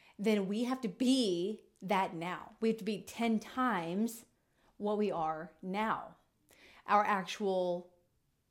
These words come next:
l-, I-, the identity meaning, who are we? Like, the being, the thinking, the doing, it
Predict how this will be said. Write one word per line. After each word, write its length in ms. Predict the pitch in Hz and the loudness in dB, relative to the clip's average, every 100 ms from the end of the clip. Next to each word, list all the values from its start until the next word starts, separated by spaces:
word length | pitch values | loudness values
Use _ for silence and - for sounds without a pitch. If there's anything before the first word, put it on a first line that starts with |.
| 214 | -10
l-, 180 | 214 - _ 240 | -8 -10 _ 2
I-, 100 | 233 | 4
the 140 | 233 | 6
identity 420 | 202 214 240 220 | 6 4 4 2
meaning, 440 | 196 196 185 180 180 _ | 2 -2 -4 -6 -8 _
who 180 | 247 254 | 0 2
are 260 | 180 202 196 | 2 2 0
we? 320 | 175 - - - | -4 -10 -12 -4
Like, 180 | 196 | -2
the 120 | 185 190 | 0 -2
being, 840 | 170 226 233 247 190 170 175 190 | -2 0 2 2 2 -2 -4 -2
the 120 | 185 | -4
thinking, 840 | 185 226 233 254 214 170 160 170 180 - - - _ | 0 2 4 4 2 -4 -4 -8 -10 -14 -20 -20 _
the 80 | 208 | -2
doing, 640 | 175 202 247 262 175 165 | 0 2 2 2 0 -4
it 120 | 180 | -6